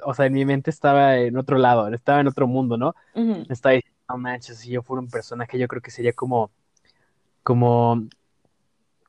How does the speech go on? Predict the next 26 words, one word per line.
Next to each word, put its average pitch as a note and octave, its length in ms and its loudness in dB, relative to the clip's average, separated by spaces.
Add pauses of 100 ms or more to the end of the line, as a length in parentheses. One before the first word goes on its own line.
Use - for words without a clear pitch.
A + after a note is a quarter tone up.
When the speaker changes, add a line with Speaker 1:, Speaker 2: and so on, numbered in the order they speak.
(160)
Speaker 1:
este, B2+ 800 2 (1080)
ay, - 200 -6
se F3 80 0
me B2+ 80 -2
fue C3+ 120 -4
su D#3+ 80 -6
nombre". D#3 280 -4 (1400)
Speaker 2:
¿En F#3 100 -12
qué F#3 60 -4
Speaker 1:
No F#3+ 60 0
te F#3 60 -6
Speaker 2:
música F#3 80 -10
Speaker 1:
creas, D3+ 220 4
Speaker 2:
sale? C3+ 120 -4
Speaker 1:
estoy - 160 -14
pensando, G3+ 320 4 (420)
es - 60 -20
que A3 80 2
estoy F#3+ 160 4
pensando G3+ 300 6
en G3 60 4
tres F#3+ 120 6
musicales D#3+ 460 4
al C3 80 0
mismo C3 160 -2
tiempo. A2 260 -4